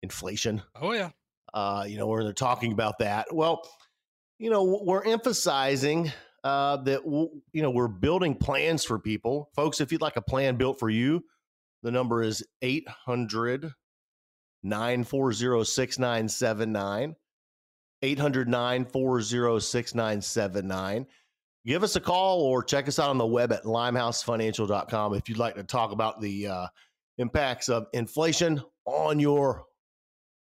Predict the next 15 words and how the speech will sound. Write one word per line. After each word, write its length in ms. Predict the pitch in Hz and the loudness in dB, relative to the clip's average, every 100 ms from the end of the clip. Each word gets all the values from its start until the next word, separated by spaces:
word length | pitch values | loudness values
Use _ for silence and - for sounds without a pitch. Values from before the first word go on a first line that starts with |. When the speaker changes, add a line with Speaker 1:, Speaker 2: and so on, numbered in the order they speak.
| - | -8
Speaker 1:
current 300 | - 180 - | -2 0 0
retirement, 640 | 196 156 - 143 165 208 254 - | 0 0 2 2 2 0 0 0
your 280 | 117 104 - _ _ _ - | 0 0 -6 _ _ _ -4
potential 520 | 135 - 160 175 175 | -2 0 0 2 4
retirement, 600 | 170 160 156 143 165 208 - _ _ _ _ _ _ _ | 4 2 2 2 0 -2 -8 _ _ _ _ _ _ _
your 180 | 107 110 | -4 -2
lifestyle. 840 | 104 117 127 123 - 123 135 156 - - _ _ - | 0 2 2 0 0 2 0 -2 -8 -20 _ _ -4
Talk 200 | 131 120 | -2 0
about 260 | 135 131 | -2 0
ways 380 | 127 135 135 131 | 0 2 2 0
that 80 | 147 | 0
we 100 | 127 | 0
can 180 | 135 135 | 0 0
help 280 | 135 131 131 | 0 0 0
you 260 | 131 123 | 0 0